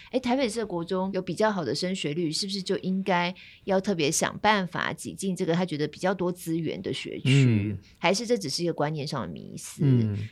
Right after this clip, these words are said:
Speaker 1: 啊，如果不帮小孩做布局，会不会错失给他们更多教育资源的机会？为了高升学率，每天多花时间舟车劳顿的通勤，值得吗？哦，他说知道我这个问题没有确切答案，但是想要听听我们的想法。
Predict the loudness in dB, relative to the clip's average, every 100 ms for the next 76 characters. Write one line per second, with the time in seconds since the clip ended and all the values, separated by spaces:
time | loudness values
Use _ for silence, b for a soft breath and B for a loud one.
0 | 0 0 0 -2 -2 0 0 0 0 -2
1 | -2 -2 -2 -2 -2 -2 -2 -2 0 0
2 | -2 -4 -2 -2 -2 -2 -2 0 0 0
3 | -2 -6 -6 -4 -6 -6 -6 -4 -2 2
4 | 4 4 2 -4 -6 2 2 2 0 0
5 | -2 0 0 0 -2 -4 B B 0 2
6 | 4 4 4 4 0 0 0 -2 -6 B
7 | 2 2 4 4 4 4 2 2 0 0
8 | 0 -2 -2 0 -2 4 4 6 4 2
9 | 2 0 -2 -8 -12 _ _ -6 -4 0
10 | 2 0 0 2 2 2 -2 -2 -2 -2
11 | -2 -2 -2 -2 -2 -4 -4 -8 -6 -6
12 | -4 -2 0 0 -2 -4 -6 -6 -6 -6
13 | -8 -8 -8 -6 -10 -12 -16 -10 -8 -8